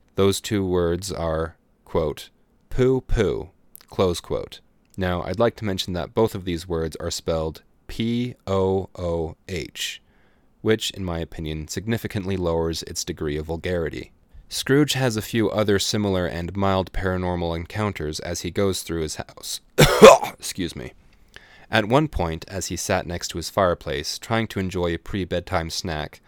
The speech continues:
all of the bells in the house started to violently jingle jangle. Now, there's a perfect explanation for why houses had bells in the eighteen hundreds,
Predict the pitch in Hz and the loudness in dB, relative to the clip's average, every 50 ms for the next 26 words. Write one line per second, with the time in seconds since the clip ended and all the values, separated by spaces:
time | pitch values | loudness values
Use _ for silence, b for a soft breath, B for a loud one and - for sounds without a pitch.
0 | b b b b b b b b - 107 123 135 131 127 110 110 101 95 95 - | b b b b b b b b 2 4 4 4 2 0 0 2 2 2 2 0
1 | 87 80 76 - - 73 69 71 78 - - - - - - - - - - 101 | -2 -6 -6 -4 -4 -4 -4 -4 -6 -8 -10 -12 -12 -14 -14 -14 -6 0 2 2
2 | 101 104 95 - - 87 87 92 95 104 107 - - 98 92 90 87 78 - 90 | 2 2 0 -2 -4 -4 -2 0 0 0 0 -2 -2 -4 -2 -2 -4 -4 -8 -8
3 | 87 - 98 101 98 95 92 87 - 92 95 95 82 58 53 53 - - _ _ | -6 -4 -2 0 0 -2 -2 -2 -2 -4 -4 -4 -4 -6 -8 -10 -12 -16 _ _
4 | _ - 92 90 87 87 85 90 87 85 87 87 - - 120 120 - 107 - - | _ -4 -2 -2 0 0 0 -2 -2 -2 -4 -6 -6 -4 -4 -4 -4 -4 -6 -6
5 | - 92 - - - 87 85 80 73 - - 80 78 - 87 82 87 85 87 85 | -8 -10 -10 -10 -8 -6 -4 -4 -6 -6 -8 -10 -10 -8 -6 -2 -2 0 0 -2
6 | 80 95 90 90 87 - 90 82 - - - 113 107 107 95 - 90 85 85 82 | -2 -2 -2 -2 -2 -2 -4 -6 -6 -4 -2 0 0 0 0 0 0 0 0 -2
7 | 82 - - 85 85 85 - 82 82 - 90 85 78 90 87 80 78 76 76 - | -4 -6 -8 -8 -8 -6 -6 -8 -8 -8 -8 -8 -6 -6 -6 -6 -6 -8 -8 -8
8 | - - | -10 -12